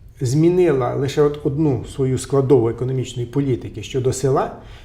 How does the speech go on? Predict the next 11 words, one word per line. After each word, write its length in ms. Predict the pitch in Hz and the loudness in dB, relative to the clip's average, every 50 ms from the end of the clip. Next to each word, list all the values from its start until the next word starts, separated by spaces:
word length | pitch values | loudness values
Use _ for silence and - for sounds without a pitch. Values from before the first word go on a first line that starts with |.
| - - | -10 -2
воно 180 | 131 151 185 | 2 2 2
б 120 | 180 127 131 | 2 2 2
не 100 | 143 135 | 2 2
гинуло, 520 | 107 98 113 120 120 123 127 151 165 - - - | 2 0 -2 -2 -2 -4 -6 -6 -8 -10 -12 -10
а 80 | - | -6
розвивалося 540 | 131 131 120 101 113 113 101 101 104 107 127 127 - | -4 -4 -2 -2 -2 -4 -4 -6 -8 -8 -10 -12 -14
бся. 200 | - - 151 170 - - - - - - - - - | -14 -14 -14 -14 -14 -18 -20 -20 -20 -20 -20 -10 0
Там 160 | - 196 202 | 2 2 6
би 80 | 190 180 | 6 6
були 220 | 147 151 151 151 | 6 6 4 4
дороги, 520 | 127 113 131 123 127 131 135 131 139 160 | 4 4 6 6 6 4 2 0 -2 -4